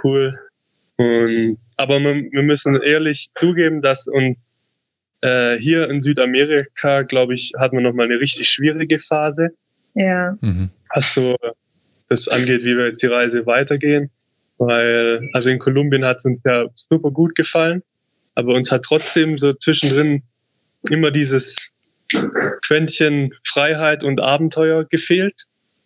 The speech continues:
Speaker 1: weil man bewegt sich da einfach anders fort, als in,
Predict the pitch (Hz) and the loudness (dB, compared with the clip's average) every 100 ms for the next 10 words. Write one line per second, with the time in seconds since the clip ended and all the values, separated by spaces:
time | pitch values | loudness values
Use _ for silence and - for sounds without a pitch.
0 | _ 123 123 120 123 143 143 139 135 120 | _ -2 0 0 2 0 0 -4 -2 -2
1 | 120 120 - 139 147 127 - 151 151 - | -2 -6 -2 -2 0 0 0 0 0 -2
2 | 120 117 113 - - 117 113 110 | -2 -2 -4 -2 0 2 2 0